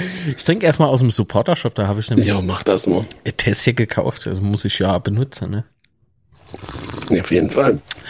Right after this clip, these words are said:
Speaker 1: Sebastian, weißt du, wonach das schmeckt? Nur drei Punkte!
Speaker 2: Woo!
Speaker 1: <laughs> Mm. Aber, ähm,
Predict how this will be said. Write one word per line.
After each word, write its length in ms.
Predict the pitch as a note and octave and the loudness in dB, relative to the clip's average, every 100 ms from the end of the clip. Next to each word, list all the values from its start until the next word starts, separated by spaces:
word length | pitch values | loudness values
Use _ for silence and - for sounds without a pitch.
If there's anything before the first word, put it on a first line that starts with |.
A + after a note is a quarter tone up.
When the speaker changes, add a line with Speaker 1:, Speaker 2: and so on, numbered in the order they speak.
| - - - - | -14 -12 -14 -8
Speaker 1:
Sebastian, 400 | - G2+ A2+ F#2+ | 0 2 4 2
weißt 180 | G2+ | 4
du, 80 | G#2+ | 4
wonach 240 | G#2+ F#2 - | 4 2 2
das 160 | F2 | -2
schmeckt? 420 | - - A#3+ - _ _ _ _ _ - E3 | -2 -2 -4 -10 _ _ _ _ _ -16 2
Nur 180 | B3+ A#3 | 4 4
drei 240 | - A3+ | 4 2
Punkte! 540 | A3 A#3 D#4+ - F#4+ E3+ _ _ - - | 4 4 4 2 0 0 _ _ -18 -6
Speaker 2:
Woo! 640 | G#3 C#4 G4+ A4 F4 A#3+ - | 2 6 8 8 6 2 -2
Speaker 1:
<laughs> 520 | F3 F#3+ G#4+ F#4 G#4 - _ _ _ _ _ _ _ _ _ - _ _ | 2 6 6 6 4 -2 _ _ _ _ _ _ _ _ _ -20 _ _
Mm. 240 | F3 G3+ A#2 _ _ _ _ _ _ _ _ - | 0 2 0 _ _ _ _ _ _ _ _ 2
Aber, 320 | C3 A#2 G2 | 4 4 4
ähm, 480 | B2 A2+ G#2+ G#2 | 6 6 4 2